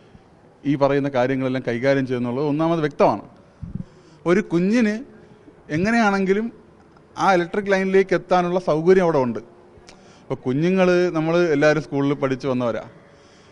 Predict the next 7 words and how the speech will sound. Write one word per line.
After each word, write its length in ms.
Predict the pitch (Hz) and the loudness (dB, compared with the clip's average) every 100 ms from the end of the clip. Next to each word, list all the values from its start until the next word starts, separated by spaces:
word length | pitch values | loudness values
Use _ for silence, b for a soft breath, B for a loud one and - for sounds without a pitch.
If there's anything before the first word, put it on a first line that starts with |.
| b - | b -8
നമ്മൾ 180 | 127 160 | -2 -2
ഈ 20 | 170 | 0
പ്രായത്തിൽ 460 | 160 160 160 143 165 165 165 - - - | 2 2 2 -2 -2 -2 -2 -8 -18 -8
അതിനകത്ത് 480 | 135 151 160 156 139 139 | -2 0 2 2 2 2
അപകടമുണ്ടോ 580 | 147 156 151 143 135 101 - - - - - | 4 4 4 2 2 0 -8 -20 -20 -18 -8
ഇല്ലയോ 220 | 139 165 165 | -2 0 2
എന്നുള്ളതല്ല, 420 | 160 147 123 | 4 4 2